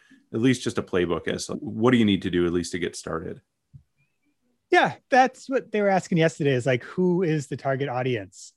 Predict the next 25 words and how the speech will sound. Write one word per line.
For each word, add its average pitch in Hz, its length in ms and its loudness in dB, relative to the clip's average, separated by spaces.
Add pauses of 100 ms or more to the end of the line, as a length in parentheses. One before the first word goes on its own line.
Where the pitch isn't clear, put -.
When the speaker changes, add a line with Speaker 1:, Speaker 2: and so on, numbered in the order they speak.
Speaker 2:
Uh, 151 140 2
so 190 160 2
I 143 160 -2
think 233 320 0 (260)
it'll 156 180 0
be 139 140 0
mostly 170 560 0
on 180 140 -2
the 175 60 -2
buyer 180 260 2
side, 185 460 0
although 151 220 0
I'd 135 140 2
love 139 300 0
to 151 80 -10
get 127 200 -8
sellers 131 420 0
in 131 100 -4
there 127 100 0
as 123 120 -4
well 123 380 -6
and 131 80 -8
educate 117 380 -6
them 123 200 -2
up. 135 240 0